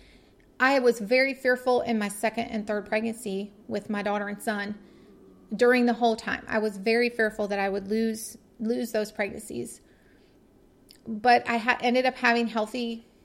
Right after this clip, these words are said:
healthy children. And so when I got pregnant again, I was not fearful anymore. I was not afraid. I really felt so joyful about the pregnancy, and I figured that everything was gonna work out great with it because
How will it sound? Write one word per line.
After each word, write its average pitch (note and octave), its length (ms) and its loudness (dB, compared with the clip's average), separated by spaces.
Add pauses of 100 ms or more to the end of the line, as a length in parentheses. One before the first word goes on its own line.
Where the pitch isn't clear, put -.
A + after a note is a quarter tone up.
(280)
healthy A#3+ 360 -6
children. G#3+ 540 -4 (500)
And C4 160 2
so B3+ 580 4 (720)
when A#3 320 0
I C#4+ 100 2
got B3 180 0
pregnant A#3+ 300 2
again, A#3 400 -2 (540)
I C4 140 4
was D4 180 0
not C4 140 0
fearful D4 420 -4
anymore. A#3+ 480 -2 (460)
I G#3 120 -2
was A3 160 -2
not A3+ 340 -4
afraid. - 480 -8 (460)
I A3 60 0
really A3+ 460 0
felt - 580 -2
so B3+ 180 0
joyful A#3+ 400 2
about A#3 160 2
the A#3 80 -8
pregnancy, G#3+ 480 -2
and A3 140 -8
I G3+ 80 -6
figured G3+ 500 -6
that G3 220 -4
everything A#3 460 -2
was G#3 120 -8
gonna G#3 160 -6
work G3 240 -6
out - 240 -8
great - 260 -8
with A3 200 -12
it - 260 -10
because A3 480 -8